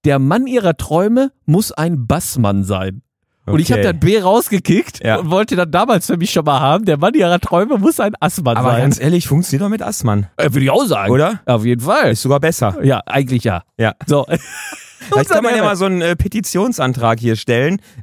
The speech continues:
Speaker 2: „Herbert, lass das B weg.“
Speaker 1: <laughs> Ja, genau.
Speaker 2: In dem Song.
Speaker 1: Das wär geil. Jetzt steht er morgen auf der Bühne
Speaker 2: Ja.
Speaker 1: in Dortmund, hat unser Podcast gehört und singt dann nochmal das mit
Speaker 2: Trällert
Speaker 1: Assmann.
Speaker 2: Assmann, ja.
Speaker 1: Da geh ich aber kaputt, ey. Ja, ja. Ja, das war zu Herbert, mein Freund.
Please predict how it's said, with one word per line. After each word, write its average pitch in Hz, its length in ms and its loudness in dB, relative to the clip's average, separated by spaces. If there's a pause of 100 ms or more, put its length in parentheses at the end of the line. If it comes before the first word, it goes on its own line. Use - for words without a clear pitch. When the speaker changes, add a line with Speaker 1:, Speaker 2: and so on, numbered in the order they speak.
Speaker 2:
„Herbert, 180 380 0
lass 175 160 -4
das 170 140 -2
B 165 240 2
weg.“ 107 260 -2 (180)
Speaker 1:
<laughs> 226 120 2
Ja, 226 180 0
genau. 214 560 0
Speaker 2:
In 143 120 0
dem 127 160 0
Song. 139 400 0
Speaker 1:
Das - 200 0
wär 214 120 2
geil. 175 240 2
Jetzt 143 280 0
steht 208 180 -4
er 185 80 2
morgen 196 360 -2 (260)
auf 185 140 0
der 160 80 0
Bühne 185 260 2
Speaker 2:
Ja. 185 80 4
Speaker 1:
in 139 80 -4
Dortmund, 185 380 2
hat 175 140 -4
unser 165 200 0
Podcast 202 440 -2
gehört 185 320 0
und 156 140 -6
singt 147 180 -4
dann 160 120 -2
nochmal 160 240 0
das 156 80 -2
mit 135 80 0
Speaker 2:
Trällert 127 200 2
Speaker 1:
Assmann. 117 220 0
Speaker 2:
Assmann, 95 140 0
ja. 113 120 2
Speaker 1:
Da 143 100 2
geh 165 100 -4
ich 156 80 0
aber 139 140 2
kaputt, 113 360 -4
ey. 92 220 -8 (580)
Ja, 156 180 0
ja. 123 160 0 (840)
Ja, 190 360 2 (840)
das 151 220 -2
war 180 160 2
zu 202 180 0
Herbert, 175 500 -2
mein 107 180 0
Freund. 95 460 -6